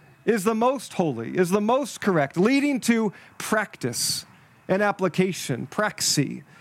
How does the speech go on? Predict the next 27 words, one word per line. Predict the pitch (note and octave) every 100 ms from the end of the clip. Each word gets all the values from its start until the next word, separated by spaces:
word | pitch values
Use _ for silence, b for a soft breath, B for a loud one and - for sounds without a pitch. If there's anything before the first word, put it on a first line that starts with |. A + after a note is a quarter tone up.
| B B _ - - -
in | G3 E3+ C#3 - -
worship, | C#3+ G#3+ F#3 - B2+ - - _ _ _ _ _ _ _
in | - F#3 E3 D3 b b b
confession, | - F3 - G#3+ A3 - D#3+ B2+
repentance, | D3 D3 G3+ G#3 D#3 C3+ - B B B
forgiveness, | - F3 D#3 F3 A3+ D3+ C3 - -
grace, | - G3+ F3+ B2 - -
in | F3+ F3 D#3+ B B
how | - G3
to | F#3+
receive | F3+ E3+ - A3+ A#3 E3+
and | D3+
walk | F3 F#3 -
in | F3
salvation, | - F#3 D#3+ G3 F3+ - A#2+ A#2 B B
in | - F#3+
what | E3+
sanctification | - - A#3 - - F#3 E3+ E3+ E3+ - D#3+ D3
and | C#3+
holiness | A3 A3+ D#3+ B2 - B B B
looks | E3+ G3+ -
like, | D3+ A#2+ - b b b b
even | G3 A3+ G3 F3+
down | F3+ F#3 F3
to | E3+
the | D#3
practices | F3+ F#3+ - F3+ - D#3 C3